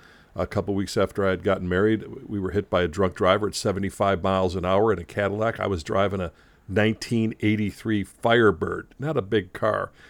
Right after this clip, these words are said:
It took the brunt of it, and it was the second, "You're outta here." And then I came back, you know? And so those two experiences,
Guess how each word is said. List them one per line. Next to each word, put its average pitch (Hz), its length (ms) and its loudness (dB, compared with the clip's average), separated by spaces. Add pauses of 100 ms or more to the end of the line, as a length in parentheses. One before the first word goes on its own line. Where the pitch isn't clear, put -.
(180)
It 95 120 -6
took - 180 0
the 113 80 2
brunt 110 320 6
of 110 80 -2
it, 127 180 2
and 107 100 -2
it - 60 -8
was 87 140 -4
the 107 100 -4
second, 123 520 0 (180)
"You're 131 320 4
outta 143 340 4
here." 98 400 2 (540)
And 87 160 -2
then 131 240 6
I 131 80 4
came 135 240 2
back, 139 420 4 (240)
you 98 140 -6
know? 117 340 0
And 104 140 -4
so 120 180 4
those 135 400 2
two 135 400 0
experiences, 107 960 -2